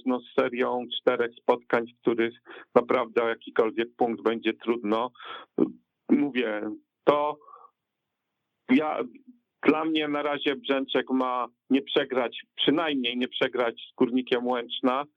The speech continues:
i potem próbować coś ugrać w tych meczach, ale przede wszystkim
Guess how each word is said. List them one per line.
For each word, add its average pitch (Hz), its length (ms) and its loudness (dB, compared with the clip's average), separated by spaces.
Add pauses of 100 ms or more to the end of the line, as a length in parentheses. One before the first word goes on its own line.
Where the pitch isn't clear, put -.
(560)
i 135 60 2
potem 143 440 2 (380)
próbować 143 580 0
coś 135 180 0
ugrać 131 400 -2
w - 20 -20
tych 120 160 0
meczach, 135 360 -2
ale 131 200 0
przede 135 280 -2
wszystkim 135 540 0